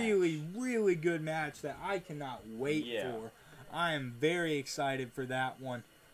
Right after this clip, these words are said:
Speaker 1: Also, the tag team champions will have, uh, R K Bro versus the Usos, which that one will be a fun match
Speaker 2: R K
Speaker 1: as well.
Speaker 2: Bro. Beat that bloodline, boys.
Speaker 1: Nah, we need the Usos to win, man. Come on.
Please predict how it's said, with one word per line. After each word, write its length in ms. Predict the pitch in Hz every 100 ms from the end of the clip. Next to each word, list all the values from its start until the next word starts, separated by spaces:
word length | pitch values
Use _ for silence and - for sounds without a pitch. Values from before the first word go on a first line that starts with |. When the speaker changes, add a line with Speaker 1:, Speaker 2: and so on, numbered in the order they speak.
| - - - - - - - -
Speaker 1:
Also, 680 | 175 208 202 214 208 190 185
the 160 | 165
tag 380 | 160 190 180 175
team 220 | 185 175
champions 600 | 165 185 175 175 175 160
will 160 | 151 165
have, 360 | 165 160 151 147
uh, 200 | 151 143 143 147
R 200 | 175 175
K 220 | 165 180
Bro 360 | 151 160 160 156
versus 420 | 147 156 - 151
the 100 | 135
Usos, 720 | 147 170 156 - 151 147 143 - - -
which 240 | 175 160
that 280 | 143 156 196
one 180 | 196 180
will 80 | 165
be 140 | 151
a 60 | 151
fun 420 | 156 190 175 175
match 140 | 175 185
Speaker 2:
R 60 |
K 160 | 180 151
Speaker 1:
as 160 | 143
well. 480 | 135 156 190 156 117
Speaker 2:
Bro. 40 | - 202 196 180 - -
Beat 260 | 214 214
that 260 | 185 180 160
bloodline, 680 | 175 180 160 156 143 127 127
boys. 460 | 139 143 139 135
Speaker 1:
Nah, 180 | 135 131
we 120 | 135
need 200 | 151 139
the 60 | 131
Usos 480 | 139 131 139 123 -
to 80 | 131
win, 340 | 143 139 131
man. 300 | 131 131 135 -
Come 100 | 147
on. 280 | 131 120